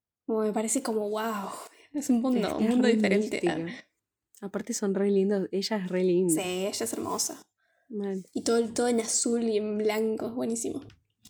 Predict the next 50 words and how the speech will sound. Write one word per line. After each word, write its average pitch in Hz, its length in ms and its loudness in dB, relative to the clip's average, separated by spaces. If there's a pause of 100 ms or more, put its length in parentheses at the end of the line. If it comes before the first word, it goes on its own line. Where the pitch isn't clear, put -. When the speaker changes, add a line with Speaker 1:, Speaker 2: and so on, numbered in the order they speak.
(120)
Speaker 2:
Sí, - 220 -12
el 196 340 -2
pe-, 170 160 -2
el 143 60 0 (140)
Speaker 1:
Eh, 208 100 0
Speaker 2:
pelazo. 165 460 -4 (340)
Speaker 1:
bueno, 262 180 2
y - 20 0
las 240 120 0
próximas, 302 380 2
ya 262 80 -2
que 254 40 -4
estamos 247 280 0
de 226 120 4
Disney, 247 320 0
van 214 140 2
a 214 60 0
ser 226 460 0
Wish, 262 480 2
El 220 140 -2
poder 214 240 2
de 247 80 0
los 226 160 0
deseos 233 340 0
en 208 120 2
veinte 208 200 0
veintitrés, 208 400 0
o 220 60 -4
sea, - 120 -4
este 220 160 -6
año, 254 240 -2 (420)
Frozen 226 500 2
tres, - 540 -2 (200)
no 202 140 -2
se 196 120 -2
sabe 202 240 -2
cuándo, 247 240 0
y 247 80 -2
Zootopia 208 560 -2
dos, 220 380 -4
no - 100 -4
se - 120 -6
sabe 226 220 -6
cuándo. - 260 -8 (680)
Speaker 2:
Zootopia 254 440 2
es 226 60 -2
muy 208 180 0
linda. 185 260 2
Speaker 1:
Bueno, - 160 -4
yo, 294 140 0